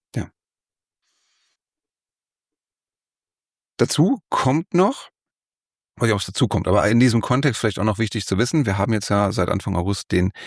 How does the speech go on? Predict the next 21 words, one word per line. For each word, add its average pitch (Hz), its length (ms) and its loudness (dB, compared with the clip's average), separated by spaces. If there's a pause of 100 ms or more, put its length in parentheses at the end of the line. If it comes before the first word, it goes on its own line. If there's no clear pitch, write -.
(760)
äh, 90 300 2 (100)
E 107 220 2
U 127 220 2 (200)
A 104 340 2
I 147 140 0
Act, - 440 -4 (560)
schwierige 92 360 -2
Wortkombination, 113 680 -4 (520)
äh, 107 220 2
der 101 200 2
greift 107 500 0
und 113 100 0
der 107 120 2
ja 104 160 0
auch 107 240 -2
K-I-generierte 104 720 -2
Inhalte, 95 520 0 (440)
ähm, 90 420 -2
kenntlich 92 500 -4
machen 82 460 -4
muss. 87 460 -2